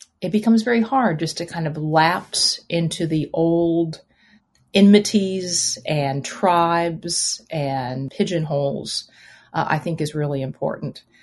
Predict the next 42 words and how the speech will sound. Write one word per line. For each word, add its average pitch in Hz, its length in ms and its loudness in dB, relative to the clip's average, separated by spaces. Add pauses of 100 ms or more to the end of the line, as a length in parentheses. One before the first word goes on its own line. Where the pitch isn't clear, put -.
(380)
Um, 196 120 0
I - 240 2
also 294 360 2
think 147 440 -2 (220)
that, 160 420 0 (160)
you 175 120 -2
know, 160 100 4
social 226 380 4
media 175 320 2
has 143 260 2
been 143 180 0
blamed 147 320 0
for 147 100 -2
a 139 60 2
lot 143 200 2
of 147 100 -2
things, 147 240 -2
but 156 120 -2
I 151 80 2
do 180 140 -2
think 165 220 -4
there's 147 240 -4
a, 139 240 0 (420)
you 160 100 2
know, - 60 4
an 165 100 2
important 170 500 2
and 151 100 2
unfortunate 147 760 -2
role 160 580 4
that 127 320 0
it 151 120 -6
has 147 120 -6
played 196 540 -2
in 156 220 -2
that 143 360 -4 (340)
our - 180 2
polarization 190 800 2
has 151 200 -2
been, 143 560 -2 (140)
I 139 80 -6
think, 156 260 -2